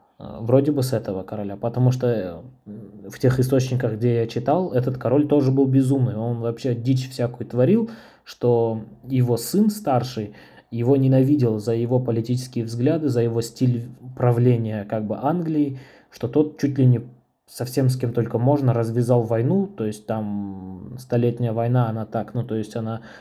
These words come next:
шла-шла, и в некоторые моменты перемирия были, а потом опять кто-то с кем-то вновь начинал воевать. И вот, а, вот этот вот Дяхан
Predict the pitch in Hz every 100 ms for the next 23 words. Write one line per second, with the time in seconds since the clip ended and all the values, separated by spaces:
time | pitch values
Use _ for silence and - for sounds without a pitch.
0 | - - 135 131 127 151 165 127 120 127
1 | 127 123 123 123 127 127 131 131 170 247
2 | 220 131 123 117 104 - 151 160 127 143
3 | 131 - - _ 131 127 117 - 127 127
4 | 117 127 127 117 110 127 113 110 113 135
5 | 175 - - - - 120 131 131 - -
6 | - - 101 104 104 101 104 - - 123
7 | 139 143 127 123 113 165 175 - 117 110